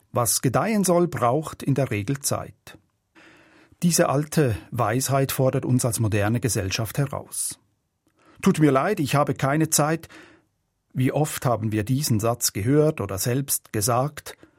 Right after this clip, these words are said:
bis Corona kam. Auf einmal hatten viele von uns mehr Zeit als sonst. Aber auch ganz neue Fragen und Unsicherheiten tauchten auf.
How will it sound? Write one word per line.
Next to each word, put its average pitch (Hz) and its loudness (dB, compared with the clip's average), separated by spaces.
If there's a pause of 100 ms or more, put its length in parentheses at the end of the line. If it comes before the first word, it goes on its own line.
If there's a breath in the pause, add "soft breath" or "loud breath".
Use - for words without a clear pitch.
(840 soft breath)
bis 123 -2
Corona 139 0
kam. 95 -8 (1000)
Auf 123 -2
einmal 147 4
hatten 123 0
viele 123 2
von 110 0
uns 113 0 (120)
mehr 117 0
Zeit 92 -4
als 110 -2
sonst. - -4 (720)
Aber - 0
auch 120 -4
ganz 131 2
neue 113 2
Fragen 147 2
und 113 0
Unsicherheiten 117 0
tauchten 110 0
auf. 107 -4